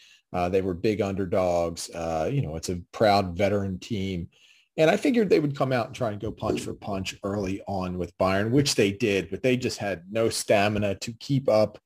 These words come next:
with the Bavarians on that. And slowly but surely, Bayern Munich took over. Uh, let's walk through how everything shook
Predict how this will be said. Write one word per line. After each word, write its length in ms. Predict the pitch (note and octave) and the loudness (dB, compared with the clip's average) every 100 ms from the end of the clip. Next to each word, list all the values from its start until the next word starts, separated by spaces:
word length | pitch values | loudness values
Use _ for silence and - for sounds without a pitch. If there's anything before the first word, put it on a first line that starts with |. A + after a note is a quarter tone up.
| _ - _ | _ -20 _
with 140 | A#2 G2+ | -4 -4
the 60 | |
Bavarians 800 | G2+ G#2+ F#2 G#2 G#2 F#2 F#2 F#2 | -4 -2 2 4 4 0 -4 -6
on 360 | - F#2+ F2 F2+ | -4 -4 -2 -2
that. 360 | F2+ F2 F2 - | 0 0 -2 -2
And 340 | F2+ E2+ F2 | -4 -2 -2
slowly 420 | - - F3 D#3+ C3+ | -4 4 8 8 8
but 160 | A#2 | 4
surely, 460 | - - G#2+ G#2 G2 | -2 -2 0 0 0
Bayern 360 | F#2+ F#2+ F#2+ | 0 -2 -2
Munich 280 | F#2+ F#2 F2+ - | -4 -4 -6 -2
took 260 | G#2+ - - | -4 -4 -4
over. 500 | F#2 F2 F#2 E2+ - - - _ - | -2 0 2 2 -2 -14 -20 _ 0
Uh, 280 | F#2+ F2+ F#2+ | 4 6 6
let's 240 | - - | 6 4
walk 300 | C#3+ B2+ - | 6 6 4
through 280 | - B2 G2+ | -2 -4 0
how 200 | G#2 G2 | 0 0
everything 800 | F2+ F2+ G#2 F#2 - F#2+ F2+ F#2 _ _ - | -2 -8 -12 -8 -4 -2 -2 -6 _ _ -10
shook 360 | - F3+ - | 2 2 2